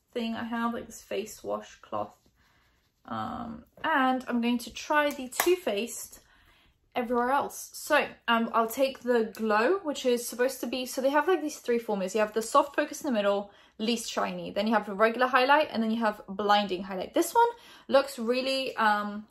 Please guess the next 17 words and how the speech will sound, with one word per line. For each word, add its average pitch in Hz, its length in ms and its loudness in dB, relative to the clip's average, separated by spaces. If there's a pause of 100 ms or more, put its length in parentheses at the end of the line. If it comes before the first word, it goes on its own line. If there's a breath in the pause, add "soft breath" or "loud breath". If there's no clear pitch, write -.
lackluster 233 640 2
when 233 120 2
you 202 60 -4
swatch 196 380 -4
it, 285 60 -4
but 311 80 -4
sometimes 415 240 -2
swatches 254 340 -4
can 226 220 -2
be 233 80 0
a 220 60 4
little 220 200 4
bit, 214 300 0 (340)
almost 214 240 0
dropped - 220 -6
it, - 120 -8 (220)
misleading. 196 580 -6